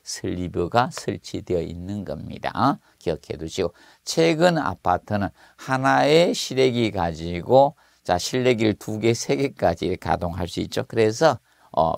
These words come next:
방에 이렇게 뚫어놨습니다. 근데 요 최근에는 큰 방까지 <laughs> 이렇게, 어, 슬리브를 설치해놨어요. 근데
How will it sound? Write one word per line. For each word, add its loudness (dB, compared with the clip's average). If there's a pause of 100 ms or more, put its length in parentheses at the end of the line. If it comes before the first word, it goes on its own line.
방에 0
이렇게 0 (240)
뚫어놨습니다. -2
근데 -6
요 4
최근에는 -2 (220)
큰 -8
방까지 0 (120)
<laughs> -4
이렇게, -2 (260)
어, -8
슬리브를 2
설치해놨어요. -8 (260)
근데 2